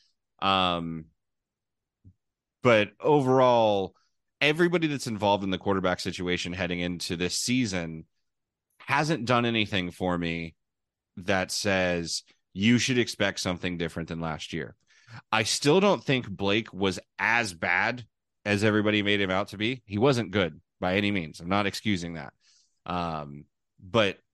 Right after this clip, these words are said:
again, like, I watched Spencer Petras play a few times last year, and I know what really bad can look like. So, you know,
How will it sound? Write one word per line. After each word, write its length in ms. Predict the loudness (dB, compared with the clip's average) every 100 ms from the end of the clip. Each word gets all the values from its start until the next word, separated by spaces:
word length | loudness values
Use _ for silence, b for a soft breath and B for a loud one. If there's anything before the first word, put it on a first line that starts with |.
| _
again, 340 | -6 -2 -2 -2
like, 140 | -4
I 140 | -4 0
watched 260 | 0 0 -2
Spencer 340 | -2 -4 -4
Petras 420 | -4 -4 -4 -6
play 160 | -2 -4
a 60 |
few 160 | -4 -8
times 340 | -8 -8 -8
last 280 | -8 -8 -8
year, 200 | -8 -6
and 100 | -2
I 120 | 0
know 200 | 0 2
what 140 | 2 0
really 520 | -2 0 2 4 2
bad 340 | 2 -2 -4 -6
can 160 | -6
look 180 | -6 -6
like. 220 | -10 -16 -20 _ _ _ _ _ _ _
So, 600 | -2 0 0 -2 -6 -10 _ _ _ _ _ _ _ _ _ _ _ _ _
you 80 | -14
know, 100 | -14